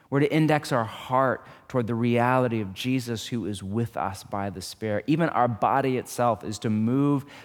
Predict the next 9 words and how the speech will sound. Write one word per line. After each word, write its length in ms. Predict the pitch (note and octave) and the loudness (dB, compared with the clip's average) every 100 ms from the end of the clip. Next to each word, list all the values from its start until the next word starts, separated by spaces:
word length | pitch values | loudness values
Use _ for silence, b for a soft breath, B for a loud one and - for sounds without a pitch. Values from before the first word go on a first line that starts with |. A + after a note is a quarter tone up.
| - | -20
through 400 | - C3+ C3+ B2+ | -4 2 2 2
our 200 | A2+ A2 | 2 0
day 480 | F#2+ A#2+ B2 A#2+ | 0 0 2 2
and 140 | A2 A2+ | 0 -2
our 160 | G#2+ | -2
week 340 | G#2 G#2+ G#2+ - | -2 -4 -4 -6
and 100 | G#2+ | -6
our 140 | G#2 F#2+ | -4 -4
year 500 | F2+ G#2+ G#2 F#2 | -6 -4 -2 -4